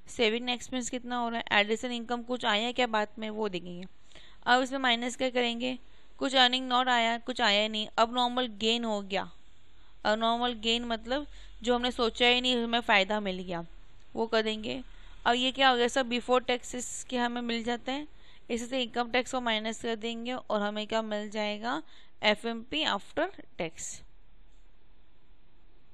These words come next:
आता है अभी हम normal rate of return, एनआरआर। एनआरआर कैसे डिवाइड करते हैं,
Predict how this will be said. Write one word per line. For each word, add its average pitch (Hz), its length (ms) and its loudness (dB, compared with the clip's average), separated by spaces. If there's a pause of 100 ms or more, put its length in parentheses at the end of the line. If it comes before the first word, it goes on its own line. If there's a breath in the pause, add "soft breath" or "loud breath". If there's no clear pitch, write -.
(800 soft breath)
आता 240 240 4
है 269 60 6
अभी 254 140 0
हम 269 260 0
normal 233 520 4
rate 220 300 4
of - 120 -10
return, 214 340 -4
एनआरआर। 185 520 2 (580)
एनआरआर 302 440 4
कैसे 285 260 -2
डिवाइड 240 360 0
करते 233 260 -2
हैं, 320 160 0